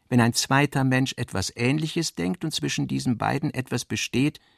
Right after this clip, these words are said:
mag es selbst nur ein Wissen voneinander sein, das sie zu einem Paar macht. Schon dann ist der Gedanke nicht mehr reine Möglichkeit, sondern erhält einen Zusatz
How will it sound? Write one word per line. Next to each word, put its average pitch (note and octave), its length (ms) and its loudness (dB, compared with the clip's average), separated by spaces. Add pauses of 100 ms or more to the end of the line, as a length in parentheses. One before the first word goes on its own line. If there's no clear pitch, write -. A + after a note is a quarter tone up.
(280)
mag A#2+ 260 0
es A#2 120 -2
selbst B2 320 0
nur A#2 100 2
ein G2 240 0
Wissen B2+ 320 4
voneinander F2+ 640 0
sein, F#2+ 280 0 (360)
das - 140 -6
sie G#2+ 100 -4
zu - 160 -4
einem A2+ 180 0
Paar A2 280 -2
macht. D#2 380 -10 (540)
Schon G#2 220 -2
dann A#2+ 160 2
ist B2 140 0
der G2+ 100 -2
Gedanke G#2+ 500 -2
nicht C3 240 -2
mehr B2+ 160 -2
reine C3+ 240 4
Möglichkeit, F#2+ 800 2
sondern G2 320 -2
erhält F#2 380 0
einen G2 220 0
Zusatz D3 640 -2